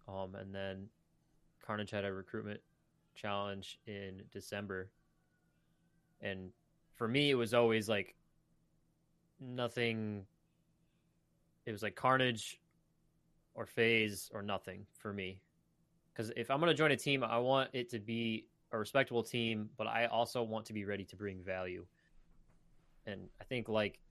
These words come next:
like Wacky, I knew that I was on a trajectory to where I was gonna be able to bring a lot more value. I don't, I don't wanna just ta-, I'm not a, I don't wanna take.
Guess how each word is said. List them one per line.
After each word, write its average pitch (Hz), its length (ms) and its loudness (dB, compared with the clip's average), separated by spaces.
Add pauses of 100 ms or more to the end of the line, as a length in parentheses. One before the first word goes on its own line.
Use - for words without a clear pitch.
(720)
like 95 160 -8
Wacky, 104 540 2 (1700)
I 117 80 -2
knew 110 240 -2
that 107 140 2
I 104 80 4
was 101 100 0
on 104 140 -2
a 98 40 -2
trajectory 95 720 -4 (800)
to - 80 -12
where 95 140 2
I 95 40 4
was 92 120 -4
gonna 98 140 -6
be 98 80 -4
able 92 160 -6
to 90 60 -8
bring 92 380 -8
a - 40 -8
lot 98 160 -4
more 95 120 -6
value. 90 440 -6 (1080)
I - 60 -8
don't, 101 180 0
I 107 40 0
don't 110 140 0
wanna 110 200 4
just 98 260 -10
ta-, 110 160 -4
I'm 113 120 -2
not 135 280 4
a, - 120 -10
I 120 40 -4
don't 127 120 -2
wanna 123 160 0
take. 110 440 -2